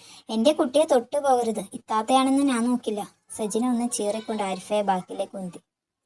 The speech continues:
"നീയും നിൻ്റെ ഒരു മരുമകളും എവിടെയില്ലാത്തൊരു രീതിയും. വാ ഇക്ക, നിങ്ങൾ കഴിച്ചത് മതി, നമുക്ക് ഇപ്പം തന്നെ ഇവിടെ നിന്ന് പോകണം." സജിന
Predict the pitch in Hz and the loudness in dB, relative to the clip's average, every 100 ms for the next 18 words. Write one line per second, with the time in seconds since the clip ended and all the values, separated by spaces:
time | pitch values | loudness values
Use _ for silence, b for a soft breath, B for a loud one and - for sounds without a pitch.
0 | _ _ _ _ - 214 220 277 254 247 | _ _ _ _ -10 -4 -2 -2 0 0
1 | 262 254 208 208 220 220 196 - _ _ | 0 -2 -4 -4 -2 -2 -6 -12 _ _
2 | 196 196 185 220 247 214 214 240 220 208 | -8 -8 0 2 4 2 -2 -4 -4 -6
3 | 196 190 202 - - _ _ _ _ _ | -8 -6 -6 -8 -18 _ _ _ _ _
4 | _ 214 214 254 254 240 233 220 _ _ | _ -4 2 2 2 -2 -2 -6 _ _
5 | 214 220 247 247 - - 240 247 220 214 | -2 0 0 0 0 -2 -2 -2 -2 -6
6 | - _ - 214 262 226 254 254 262 254 | -10 _ -14 -10 -8 -6 -8 -4 -2 0
7 | 220 220 233 233 220 196 190 - _ b | -2 -4 -4 -4 -2 -2 -4 -8 _ b
8 | b b _ - 220 214 214 | b b _ -6 -4 -2 -2